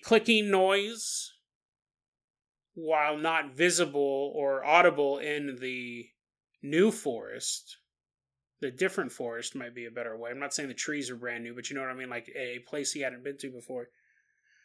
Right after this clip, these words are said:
The, there was no clicking noise in that forest. The clicking stopped when he stepped into it. He stumbled forward, which is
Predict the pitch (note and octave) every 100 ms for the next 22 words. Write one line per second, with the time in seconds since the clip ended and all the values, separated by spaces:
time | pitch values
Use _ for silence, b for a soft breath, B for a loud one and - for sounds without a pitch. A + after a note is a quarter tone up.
0 | _ _ _ - E3+ F3 F3+ F3 F3+ F#3+
1 | D4+ - D4 D4 G#3 D#3 C3 A#2 D#3 C#3+
2 | C#3 C3+ - - C3 A2 G2+ - - -
3 | - _ _ _ _ _ _ _ _ -
4 | - F#3+ A3 F3 - E3+ F3 - D3 D3+
5 | C#3+ - D#3+ C#3+ - - _ D#3+ D#3 D#3+
6 | C#3+ A#2+ A2 - - B2+ B2 - - -
7 | C#3 C3 A#2 A2 - C#3 C#3+ A#2+ A2+ A#2+
8 | - A#2+ -